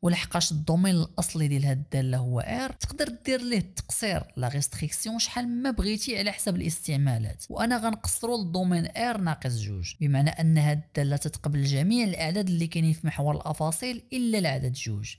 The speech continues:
والترانسفورماسيون اللي تدير هاد الداله هي انها تتنقص واحد من كل عدد كاين في الدومين ديالها. رجع شوف الحلقه ديال الدوال والمجالات ومجموعه التعريف باش تفهم شنو تنقول. في الكتابه نقدر نكتب هادشي اللي قدامكم، او نقدر نكتب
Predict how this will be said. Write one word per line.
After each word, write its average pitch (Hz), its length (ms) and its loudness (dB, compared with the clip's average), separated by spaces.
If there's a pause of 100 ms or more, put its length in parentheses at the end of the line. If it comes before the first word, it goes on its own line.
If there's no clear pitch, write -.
والترانسفورماسيون 175 1080 0
اللي 165 120 4
تدير 151 440 0
هاد 139 80 0
الداله 185 440 -2
هي 254 220 -2
انها 247 200 -2
تتنقص 240 560 0
واحد 202 420 0
من 226 140 0
كل 254 280 -4
عدد 240 320 -2
كاين 247 200 -4
في 220 100 -4
الدومين 175 400 2
ديالها. 127 400 -2 (100)
رجع 220 220 0
شوف 214 200 0
الحلقه 180 340 -2
ديال 160 200 2
الدوال 151 600 0
والمجالات 156 720 2
ومجموعه 139 380 0
التعريف 156 480 -6
باش 196 140 -2
تفهم 170 220 0
شنو 160 180 -2
تنقول. 123 440 -4 (140)
في - 80 -2
الكتابه 302 360 0
نقدر 285 260 -4
نكتب 262 300 0
هادشي 240 280 2
اللي 226 100 -2
قدامكم، 151 680 0
او 156 100 0
نقدر 147 340 -2
نكتب 185 280 -2